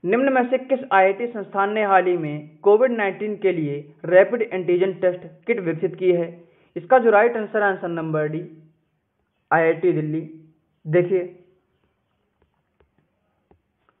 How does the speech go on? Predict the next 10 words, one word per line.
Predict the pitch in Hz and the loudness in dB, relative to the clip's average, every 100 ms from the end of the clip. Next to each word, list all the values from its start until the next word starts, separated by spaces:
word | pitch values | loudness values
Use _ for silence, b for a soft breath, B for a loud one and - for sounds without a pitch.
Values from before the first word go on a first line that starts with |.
| _ _ _ _ 165 | _ _ _ _ 4
आईआईटी | 185 220 269 | 4 4 -2
दिल्ली | 220 220 220 254 | -4 -6 -4 -4
ने | 254 | -4
हाल | 226 202 | 0 2
ही | 214 | 0
में | 202 170 175 175 | -2 -8 -10 0
कोविड | 202 233 | 0 2
नाइन्टीन | 240 214 185 214 208 | 0 0 0 -4 -2
के | 185 | -4
लिए | 160 147 143 | -2 -4 -6